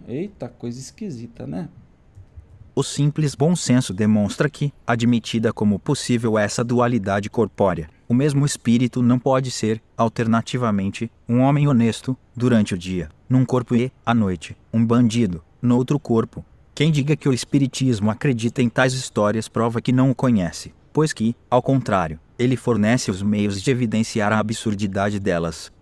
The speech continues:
Speaker 2: Mas, ao mesmo tempo que demonstra o erro de uma crença, prova que muitas vezes essa crença repousa num princípio verdadeiro, desfigurado ou exagerado pela superstição. Cumpre esse destaque fruto da casca que o envolve.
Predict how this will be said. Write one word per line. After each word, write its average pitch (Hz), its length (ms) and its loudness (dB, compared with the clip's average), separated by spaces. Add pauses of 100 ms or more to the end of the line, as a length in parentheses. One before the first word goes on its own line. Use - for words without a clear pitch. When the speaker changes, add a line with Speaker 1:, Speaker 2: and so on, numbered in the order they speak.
(160)
Speaker 2:
Mas, 113 300 0 (160)
ao 123 140 4
mesmo 135 340 0
tempo 123 340 -4
que - 120 -2
demonstra 135 560 0
o 131 40 2
erro 113 200 -2
de 113 120 -2
uma 120 140 4
crença, 117 540 0 (180)
prova 113 300 -2
que 120 120 -4
muitas 131 380 2
vezes 107 460 -2
essa 104 200 0
crença 104 380 -2
repousa 139 580 0
num 131 140 0
princípio 135 640 -2
verdadeiro, 104 680 0 (220)
desfigurado 107 800 0
ou 110 100 2
exagerado 110 640 2
pela 98 240 -2
superstição. 101 800 -4 (300)
Cumpre 175 260 2
esse - 160 -2
destaque 120 540 -2
fruto 127 360 -4
da 120 140 -4
casca - 400 -4
que 120 140 -2
o 107 40 2
envolve. 87 480 -2